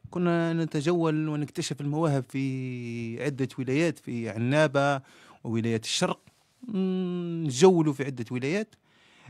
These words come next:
اكتشفنا أن ذهبنا إلى أكاديمية ميلانو في العاصمة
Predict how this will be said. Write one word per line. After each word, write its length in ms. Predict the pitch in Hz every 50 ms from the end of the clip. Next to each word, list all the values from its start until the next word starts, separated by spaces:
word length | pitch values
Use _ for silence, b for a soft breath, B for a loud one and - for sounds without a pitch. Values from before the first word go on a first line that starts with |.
| B
اكتشفنا 640 | - 190 - - 214 196 - 233 - 214 202 202 -
أن 120 | 196 196 190 190 190 185 185 185 180 180 180 175 175 175 175 175 170 170 170
ذهبنا 320 | 156 175 180 214 208 196 190
إلى 220 | 160 180 170 170 165 165 160 151 151 147 147 - -
أكاديمية 520 | 139 - 170 160 143 151 165 175 165 143 -
ميلانو 560 | 143 143 147 160 196 214 214 208 220 233 226 - _ _ _ _ _ _ _ _
في 320 | - 139 135 131 127 123 127
العاصمة 540 | 131 143 170 208 208 - 240 240 262 311